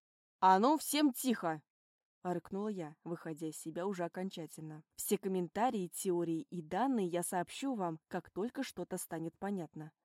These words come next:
Пока что работа над делом лишь началась, и не мне вам напоминать про тайну следствия". Меня всё ещё не хотели пропускать. Пришлось рыкнуть ещё раз и погромче.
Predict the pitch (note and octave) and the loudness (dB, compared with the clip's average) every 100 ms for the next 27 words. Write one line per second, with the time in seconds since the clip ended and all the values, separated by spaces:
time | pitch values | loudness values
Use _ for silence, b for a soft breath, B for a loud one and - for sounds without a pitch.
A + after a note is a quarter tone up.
0 | _ _ F3 - E3+ - E3 D#3+ E3+ E3+ | _ _ -12 -10 -8 -4 -4 -2 -4 -2
1 | E3+ D#3 G#3 B3+ F#3+ D#3+ - F#3+ - A3+ | -4 -2 0 0 0 -4 -6 -6 -4 -4
2 | E3+ D#3 - _ _ _ _ _ _ - | -4 -6 -12 _ _ _ _ _ _ 2
3 | B3+ C4+ A3 F#3+ D#3+ D#3+ D#3+ D#3 D#3 D#3 | 4 6 4 2 0 -2 -2 -6 -8 -6
4 | D#3 A#3 - - E3+ - D3+ D#3 E3 - | -4 -4 -6 -6 -6 -8 -12 -8 -10 -8
5 | F#3 D#3+ - D#3 D#3+ D#3 - _ _ _ | -8 -6 -8 -8 -8 -8 -14 _ _ _
6 | _ _ F3 E3+ F3 C#4 - A3+ G#3+ G#3+ | _ _ -6 -4 -2 -4 -4 -6 -4 -4
7 | G3+ G#3 G3 G3 F#3+ G#3 G#3+ B3 - F3 | -4 -8 -10 -8 -10 -10 -14 -14 -12 -12
8 | D3+ - _ _ _ E3+ E3 - G#3 - | -12 -14 _ _ _ -14 -10 -6 -6 -6
9 | F3 - F#3 - F#3+ F3+ E3 D#3 - - | -10 -10 -10 -10 -12 -10 -10 -10 -12 -10
10 | G3 F3 D3+ D#3 E3 | -8 -6 -8 -10 -14